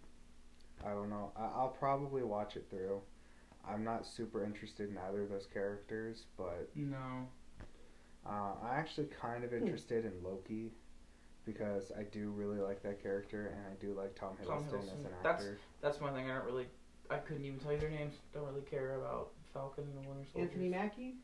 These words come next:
Speaker 1: And Sebastian Stan.
Speaker 3: Sebastian Stan?
Speaker 2: Sure. I don't really care for them.
Speaker 1: Um, Moon Knight, I'm looking forward to.
Speaker 3: Moon
Speaker 1: I do
Speaker 3: Knight.
Speaker 1: really like the character,
Speaker 2: I don't wanna
Speaker 1: and
Speaker 2: get overhyped because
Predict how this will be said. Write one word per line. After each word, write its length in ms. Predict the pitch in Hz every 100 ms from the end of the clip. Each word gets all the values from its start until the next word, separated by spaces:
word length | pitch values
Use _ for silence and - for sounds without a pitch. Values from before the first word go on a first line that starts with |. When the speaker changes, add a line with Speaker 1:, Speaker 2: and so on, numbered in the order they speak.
| -
Speaker 1:
And 300 | 104 98 95
Sebastian 480 | - 95 - - 104
Stan. 180 | -
Speaker 3:
Sebastian 420 | 175 180 208 185 170
Stan? 360 | - 180 190
Speaker 2:
Sure. 260 | 220 165 156 - - - -
I 80 |
don't 180 | 143 143
really 260 | 135 139 135 - - -
care 160 | 135
for 120 | 135
them. 160 | 139 139 - - - - - - - - - - - - - - - - - - - -
Speaker 1:
Um, 460 | 113 107 101 95 85 82 - - - - - - - - - - - - - - - - -
Moon 360 | 117 120 117 120
Knight, 300 | 120 127 123 - 110
I'm 100 | 113
looking 220 | 110 117
forward 300 | 113 107 117 -
to. 60 |
Speaker 3:
Moon 160 | 107 107 92 87 -
Speaker 1:
I 60 | 104
do 100 | 107
Speaker 3:
Knight. 120 | 104 107
Speaker 1:
really 140 | 104
like 220 | 104 104 -
the 60 |
character, 580 | 104 101 101 - 107 101
Speaker 2:
I 40 | 156
don't 140 | 151
wanna 120 | 147
Speaker 1:
and 80 | 139
Speaker 2:
get 40 | 131
overhyped 440 | 123 127 127 127 -
because 260 | - 131